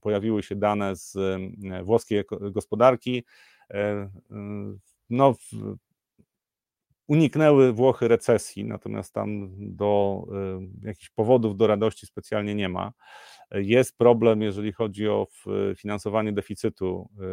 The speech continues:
e, włoskiego, to znaczy, jeżeli pani Meloni będzie chciała mieć pięć procent deficytu do P K B w, e, przyszłym roku, to obawiam się, że rynki finansowe mogą się z tego nie ucieszyć, biorąc zwłaszcza pod uwagę to, co się dzieje w Stanach Zjednoczonych,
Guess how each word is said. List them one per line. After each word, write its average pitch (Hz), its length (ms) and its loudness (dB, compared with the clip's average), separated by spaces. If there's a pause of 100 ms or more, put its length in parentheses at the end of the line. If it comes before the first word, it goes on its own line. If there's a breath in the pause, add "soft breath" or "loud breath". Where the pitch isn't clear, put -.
e, 92 40 -10
włoskiego, 92 560 -6
to 98 140 -10
znaczy, 95 300 -8
jeżeli 101 500 -4
pani 98 220 -4
Meloni 101 340 0
będzie 98 220 -6
chciała 98 360 0 (520 soft breath)
mieć 104 240 -4
pięć 131 240 2
procent 113 360 2
deficytu 104 420 -4
do 98 100 -2
P 98 140 -6
K 98 160 0
B 98 180 4
w, - 300 -12
e, 92 240 -4
przyszłym 98 380 -8
roku, 110 500 0
to 104 120 0
obawiam 101 380 0
się, 101 260 -4
że 98 400 -2
rynki 101 300 -6
finansowe 101 520 -6
mogą 98 260 -4
się 92 100 -14
z - 60 -20
tego 98 340 -4
nie 104 160 -2
ucieszyć, - 600 -2
biorąc 101 420 -6
zwłaszcza 98 400 -4
pod 95 200 -8
uwagę 95 300 0
to, 90 120 -16
co - 140 -20
się - 160 -20
dzieje 98 220 -2
w - 60 -12
Stanach 90 260 2
Zjednoczonych, 92 600 -2